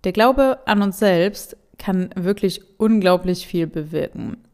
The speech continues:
Dir fallen bestimmt selbst auch ein paar Situationen ein, wo du ja dachtest, dass du nicht mehr weiter kannst oder nicht mehr weitermachen kannst und dann ging es doch noch irgendwie weiter.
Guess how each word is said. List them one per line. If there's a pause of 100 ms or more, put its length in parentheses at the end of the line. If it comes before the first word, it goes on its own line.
(180)
Dir
fallen
bestimmt
selbst
auch
ein
paar
Situationen
ein,
wo
du (220)
ja
dachtest,
dass
du (580)
nicht
mehr
weiter
kannst
oder
nicht
mehr
weitermachen
kannst
und (580)
dann
ging
es
doch
noch
irgendwie
weiter.